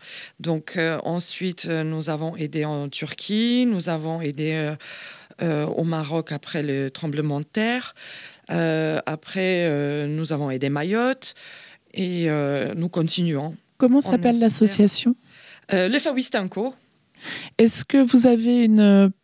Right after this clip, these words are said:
Speaker 2: page internet ou, euh ?
Speaker 1: Une page Facebook.
Speaker 2: Ok.
Speaker 1: Le Fawistanko.
Speaker 2: D'accord, très bien. Bravo pour ça.
Speaker 1: Merci. Mais sans mes copains, rien ne serait possible.
Speaker 2: Bon, écoute, on est ravis de, de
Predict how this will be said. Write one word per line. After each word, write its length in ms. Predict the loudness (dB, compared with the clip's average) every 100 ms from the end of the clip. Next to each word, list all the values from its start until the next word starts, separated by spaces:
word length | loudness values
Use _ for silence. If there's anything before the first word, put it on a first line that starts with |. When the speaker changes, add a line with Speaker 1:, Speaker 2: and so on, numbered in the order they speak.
| _ _ _
Speaker 2:
page 440 | 2 4 2 0
internet 720 | 0 2 4 4 6 4 4 2 4
ou, 240 | 6 6
euh ? 240 | 6 4
Speaker 1:
Une 100 | 4 2
page 160 | 0
Facebook. 420 | -2 -4 -6 -10 -12 -20 _
Speaker 2:
Ok. 220 | 0 4 6
Speaker 1:
Le 240 | 6 4
Fawistanko. 880 | -4 -4 -2 -2 -2 -4 -6 -8 -8 _ _ _ _
Speaker 2:
D'accord, 360 | 2 4 0 -2
très 200 | 2 2
bien. 220 | 4 0 -4 _ _ _
Bravo 320 | 4 4 4 -2
pour 220 | -2 -4
ça. 300 | 0 2 0 _ -20 _ 0
Speaker 1:
Merci. 680 | 2 2 0 -2 -4 -8 _ _ -18 -18 -8
Mais 160 | -4 0
sans 180 | 2 2
mes 140 | -2
copains, 380 | -2 -4 -6 -8 _ -8
rien 240 | -2 0
ne 80 | 4
serait 160 | 2 0
possible. 420 | -4 -6 -6 -12 -14 -20 _ _ _ _ _ _ _ _
Speaker 2:
Bon, 180 | 4 6
écoute, 600 | 4 2 2 2 2 4
on 60 | 8
est 140 | 8
ravis 600 | 8 6 4 2 2 0
de, 680 | 6 8 8 8 8 8 6
de 400 | 6 8 8 6